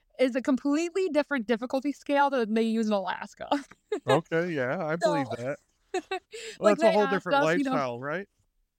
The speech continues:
Speaker 1: Oh, God, yeah. Like, it's, it's totally different. So when they're saying, like, "Oh, it's, the snowmobiling's not bad,"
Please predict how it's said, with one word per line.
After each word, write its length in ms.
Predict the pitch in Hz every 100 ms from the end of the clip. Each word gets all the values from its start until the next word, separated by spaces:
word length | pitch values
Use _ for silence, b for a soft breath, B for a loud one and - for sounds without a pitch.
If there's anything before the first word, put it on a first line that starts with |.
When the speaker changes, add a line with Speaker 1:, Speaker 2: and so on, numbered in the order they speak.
| _ _ -
Speaker 1:
Oh, 360 | 320 285 196 185
God, 260 | 214 190 175
yeah. 220 | - 78
Like, 200 | 196 196 b b b _ _ _ -
it's, 280 | 247 220 - -
it's 180 | 220 -
totally 520 | - - 269 226 196
different. 380 | 180 - 82 -
So 280 | - 214 202
when 120 | 220
they're 140 | 247
saying, 340 | 254 254 240 226
like, 160 | 202
"Oh, 200 | 262 311
it's, 180 | 311 269 b b -
the 80 | 262
snowmobiling's 680 | - 294 285 277 262 247 208
not 260 | 220 220
bad," 360 | 202 196 208